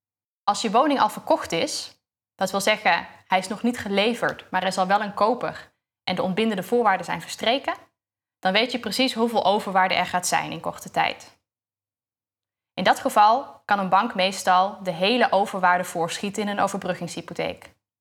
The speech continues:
De maximale overbruggingshypotheek bereken je dan door de verkoopprijs van je nieuwe huis te nemen. Daar haal je de verkoopkosten nog van af en daarna de hypotheek die je moet aflossen. Het bedrag dat over is, dat is de overwaarde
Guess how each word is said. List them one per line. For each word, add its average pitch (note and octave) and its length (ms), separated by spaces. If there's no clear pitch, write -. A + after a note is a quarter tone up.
De F#3+ 100
maximale G#3+ 480
overbruggingshypotheek A#3 960
bereken G#3 420
je A3+ 80
dan G#3+ 500
door F3+ 140
de F3 80
verkoopprijs A3 720
van F3+ 160
je F3+ 60
nieuwe B3 240
huis B3+ 280
te A#3 100
nemen. A3+ 420
Daar G3 140
haal G3 180
je F#3 120
de E3+ 220
verkoopkosten B3+ 880
nog - 180
van G#3 120
af - 500
en G3 140
daarna F#3 540
de F#3+ 60
hypotheek F3+ 420
die F3+ 100
je F3+ 60
moet F3 160
aflossen. - 640
Het F3+ 120
bedrag A3 260
dat G3+ 160
over A#3 360
is, A3 140
dat G3 100
is F3+ 120
de - 60
overwaarde A3+ 720